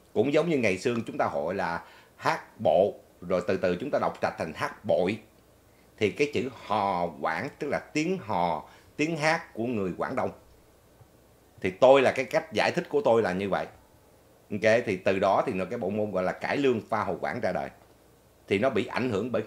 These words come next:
kinh kịch Quảng Đông. Nhưng mà từ thập niên năm mươi tới bây giờ thì nó trở thành một phần trong văn hóa của Việt Nam. Nó trở thành một phần trong văn hóa của Việt Nam. Do đó chúng ta gọi là cải lương. Ngày xưa người ta gọi là cải lương pha Hồ Quảng.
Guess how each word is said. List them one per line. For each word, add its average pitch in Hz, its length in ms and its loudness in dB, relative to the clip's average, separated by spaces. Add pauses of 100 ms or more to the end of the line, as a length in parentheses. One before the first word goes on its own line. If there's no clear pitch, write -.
(120)
kinh 139 220 2
kịch - 220 -4
Quảng 90 180 -4
Đông. 95 120 -2 (960)
Nhưng 131 260 4
mà 92 300 2 (340)
từ 123 240 6
thập 113 140 0
niên 127 120 -2
năm 117 140 0
mươi 117 140 4
tới - 80 -2
bây 131 100 0
giờ 85 240 2 (420)
thì 107 160 2
nó 113 200 2
trở 107 180 4
thành 98 140 -2
một 92 200 0 (200)
phần 95 280 4
trong 107 140 -4
văn 101 160 -2
hóa 107 220 -4
của 113 60 -8
Việt 98 160 -8
Nam. 90 100 -6 (1400)
Nó 131 180 4
trở 113 180 8
thành 101 140 0
một 92 280 -4
phần 101 220 2
trong 110 160 -4
văn 107 180 -4
hóa 113 180 -4
của 135 60 -6
Việt 104 140 -6
Nam. 92 160 -4 (440)
Do 107 120 4
đó 113 400 6
chúng 139 120 -2
ta 123 80 4
gọi 90 140 0
là 82 60 0
cải 85 260 -2
lương. 113 240 -2 (300)
Ngày 101 160 0
xưa 143 200 10
người 104 120 0
ta 101 80 2
gọi 90 120 0
là 87 60 0
cải 92 220 -2
lương 127 220 4
pha 113 320 4
Hồ 92 220 0
Quảng. 73 220 -4